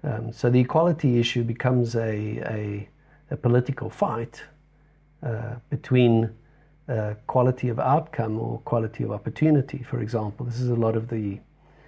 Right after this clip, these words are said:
um, identity politics backdrop.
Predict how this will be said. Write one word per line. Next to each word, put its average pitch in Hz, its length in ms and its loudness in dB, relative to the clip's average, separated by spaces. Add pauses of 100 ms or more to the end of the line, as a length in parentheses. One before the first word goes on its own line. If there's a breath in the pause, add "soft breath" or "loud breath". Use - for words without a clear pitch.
(340 soft breath)
um, 104 500 -6
identity 110 600 2
politics - 960 -4 (400 soft breath)
backdrop. - 800 -4